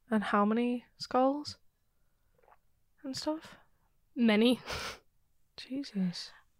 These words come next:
Speaker 2: I mean, I don't know. The police obviously didn't really put a lot of effort into this investigation, so there could have easily been more people involved.
Speaker 1: Well, they might have been, like,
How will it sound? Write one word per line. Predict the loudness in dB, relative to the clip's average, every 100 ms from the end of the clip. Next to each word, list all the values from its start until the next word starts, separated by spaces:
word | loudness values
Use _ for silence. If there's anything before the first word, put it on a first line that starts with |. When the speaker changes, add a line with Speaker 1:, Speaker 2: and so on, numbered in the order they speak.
| _ 2
Speaker 2:
I |
mean, | 6 8 6 2 _ _ _ -20 -18 -18 -20 -20 -20 -20 _ _ _ 2
I | 4
don't | 6 4
know. | 4 4 4 2 -4 -2
The | -2
police | 0 0 2
obviously | 2 0 -2 0
didn't | 2 2
really | 0 0 -2 -4 _ _ _ _ _ _ _ _
put | -2 0
a |
lot | 2 0
of | 0
effort | -2 2 2
into | 2 2
this | 0 0 -2 -2
investigation, | 0 0 0 -2 -2 -2 0 0 0
so | 0
there | -2
could | -2 -4
have | -2
easily | -2 0 0 0
been | 0 0
more | 0
people | -2 -4 -2
involved. | -2 0 -2 -2 -6 -18 -20 _ _ -2
Speaker 1:
Well, | 2
they | 4
might | 6 6
have | 6
been, | 4
like, | 4 2 -2